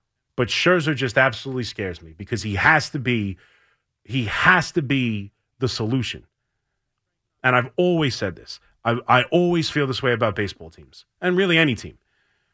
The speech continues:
any sport. If your strength or perceived strength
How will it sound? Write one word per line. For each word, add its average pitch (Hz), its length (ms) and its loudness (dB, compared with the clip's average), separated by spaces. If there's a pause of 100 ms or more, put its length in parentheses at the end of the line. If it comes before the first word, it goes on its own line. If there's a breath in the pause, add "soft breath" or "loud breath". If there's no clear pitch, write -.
(540)
any 143 180 4
sport. - 320 -10 (1080)
If 127 160 0
your 190 200 4
strength - 920 0 (320)
or 135 160 0
perceived 143 680 -2
strength - 540 -6